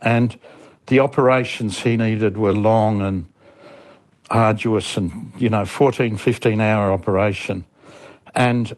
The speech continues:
we'd managed to get him to Australia by miracles, by a course of,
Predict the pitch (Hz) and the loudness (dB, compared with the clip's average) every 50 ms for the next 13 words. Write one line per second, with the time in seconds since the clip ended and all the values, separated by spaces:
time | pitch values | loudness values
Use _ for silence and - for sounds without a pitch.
0 | _ _ - - 127 131 120 117 139 143 165 170 156 131 - - 135 113 139 143 | _ _ 0 2 2 2 4 2 2 2 2 0 -2 -4 -2 -4 0 2 2 0
1 | 131 131 127 120 107 - - 113 98 92 - - - 117 117 113 110 104 98 113 | 0 0 -2 -4 -4 -2 -2 -2 -2 -2 -2 0 2 2 2 4 2 2 2 2
2 | 104 98 107 110 113 117 107 98 - - 107 - - - - 120 110 107 - - | 2 2 2 2 2 2 2 0 -2 -6 -8 -8 -6 -2 0 0 0 0 -2 -2
3 | - 123 117 107 - - - 98 | -2 0 -2 -2 -4 -8 -10 -10